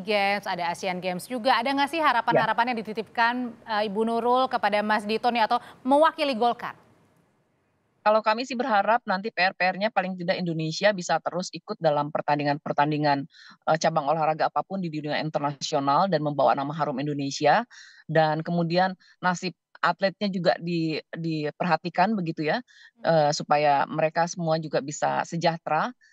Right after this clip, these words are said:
Speaker 2: Dan tentu saja di samping olahraga jangan lupa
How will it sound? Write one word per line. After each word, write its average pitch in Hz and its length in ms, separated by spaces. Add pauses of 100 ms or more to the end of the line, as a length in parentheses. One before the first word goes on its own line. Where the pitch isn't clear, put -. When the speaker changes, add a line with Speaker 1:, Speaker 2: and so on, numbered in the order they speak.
(200)
Speaker 2:
Dan 165 320
tentu 175 160
saja 190 240
di 233 80
samping 185 400
olahraga 165 400
jangan 165 320
lupa 156 160